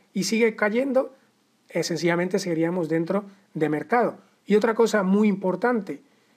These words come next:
que yo también comento, cada vez que, si el precio empieza a caer, a caer, ustedes pueden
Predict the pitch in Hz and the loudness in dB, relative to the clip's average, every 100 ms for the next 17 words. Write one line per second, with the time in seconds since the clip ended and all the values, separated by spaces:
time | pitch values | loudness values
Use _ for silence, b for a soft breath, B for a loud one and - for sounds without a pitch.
0 | b _ - 165 175 190 185 175 180 208 | b _ -2 0 2 0 0 0 0 0
1 | 190 156 - 196 208 214 202 - 226 190 | -2 -4 0 0 2 2 0 2 2 2
2 | - 185 180 214 202 226 214 196 202 196 | -4 -6 0 0 0 0 0 0 -2 0
3 | 196 196 190 196 208 226 b b b b | 2 2 0 2 2 0 b b b b
4 | - 165 - 208 208 240 226 190 - | -6 -4 0 0 2 4 4 2 -2